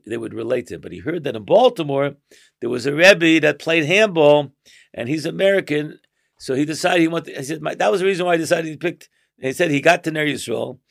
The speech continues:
and, <laughs> and then he heard Rabbi Liff is the Rebbe, and when he got there, he said he never saw Rabbi Liff playing ball. Rabbi Liff was learning the whole day, Yom V'Layla.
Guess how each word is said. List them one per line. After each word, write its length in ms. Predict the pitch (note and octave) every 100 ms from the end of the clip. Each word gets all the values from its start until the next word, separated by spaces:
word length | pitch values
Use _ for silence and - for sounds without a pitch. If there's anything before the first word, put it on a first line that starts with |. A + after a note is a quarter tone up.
| - - -
and, 200 | C3 - - - _
<laughs> 340 | _ - - -
and 160 | -
then 80 | -
he 360 | D3 D#3 - A#2
heard 240 | D#3+ F3
Rabbi 240 | D3+ D3+ D3+
Liff 260 | E3+ F#3+
is 160 | E3 D3+
the 80 | D#3
Rebbe, 460 | D#3+ D#3+ F3 F3+ _ _ _ _ -
and 280 | D#3+ D#3+ D#3+
when 100 | D#3
he 80 |
got 240 | D3+ A3 B3+
there, 320 | F3 F3 F3 _ _ _ _ _ _ _ _ _ _ _ _
he 140 | G#2+ C#3
said 220 | E3 E3
he 80 | E3
never 200 | F#3 G3
saw 140 | G3+
Rabbi 220 | G#3 G3+
Liff 180 | A3 G#3+
playing 260 | A3+ A#3+ A#3+
ball. 220 | C4+ B3+
Rabbi 160 | F3
Liff 160 | F#3+ A3
was 140 | C4
learning 260 | B3 C4+ A#3
the 80 | G3+
whole 140 | G#3+
day, 320 | C4 C#4 G#3 -
Yom 180 | D#3+ F3+
V'Layla. 560 | G#3 A3+ C4 C4 F3